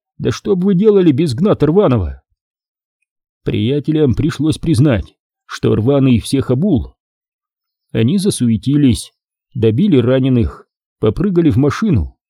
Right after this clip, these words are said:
и двинули на ту дорогу, откуда вылезли менты. Логично рассудили,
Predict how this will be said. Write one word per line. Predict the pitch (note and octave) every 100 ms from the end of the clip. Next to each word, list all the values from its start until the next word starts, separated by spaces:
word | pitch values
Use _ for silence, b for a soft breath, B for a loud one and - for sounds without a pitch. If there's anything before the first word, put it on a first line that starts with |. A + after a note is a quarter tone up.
| _ _
и | A2+ F3
двинули | D3 F3 G#3 F#3+ E3+
на | D#3+
ту | - F#3
дорогу, | E3 G3+ D#3+ D#3
откуда | - F#3+ D#3
вылезли | F#3 E3 C3
менты. | D#3 C#3+ A#2 A3 G2+ - _ _ _ _ _
Логично | - G#2+ G#2+ D3+ - B2+
рассудили, | B2 - C3 G3+ F3 D#2